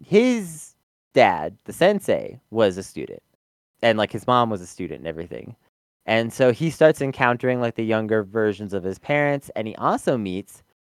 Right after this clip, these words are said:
this uncle that he's never heard of before. Huh. Isn't that interesting? I have a mystery uncle that I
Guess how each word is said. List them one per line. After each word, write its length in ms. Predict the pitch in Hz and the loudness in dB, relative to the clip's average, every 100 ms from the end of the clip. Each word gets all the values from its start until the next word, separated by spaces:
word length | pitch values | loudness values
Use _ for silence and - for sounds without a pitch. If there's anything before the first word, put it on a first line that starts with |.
| _ | _
this 180 | 120 - _ | -4 -4 _
uncle 540 | 139 262 381 - 90 85 | 2 2 2 0 0 0
that 140 | 110 - | -2 -2
he's 220 | 113 104 | -10 -6
never 380 | 113 143 139 104 | 0 0 2 -2
heard 300 | - 247 392 | -2 -2 0
of 220 | 139 92 _ | 0 -2 _
before. 560 | 95 - 80 55 60 _ _ _ _ | -14 -10 -8 -8 -10 _ _ _ _
Huh. 440 | - 427 466 90 - _ _ _ _ _ _ - | -4 4 6 4 -2 _ _ _ _ _ _ -6
Isn't 260 | 208 403 | -2 2
that 220 | 381 427 202 | 6 6 6
interesting? 800 | 123 - 92 98 - - - - _ _ _ | 2 -4 -8 -8 -12 -14 -14 -20 _ _ _
I 100 | 156 | -2
have 200 | 202 180 | 0 2
a 60 | 160 | 2
mystery 800 | 147 165 196 269 - 110 143 131 | 0 0 2 2 0 0 0 -4
uncle 460 | 90 107 - 107 | -8 -10 -6 -6
that 180 | 101 107 | -4 -4
I 120 | 104 | -4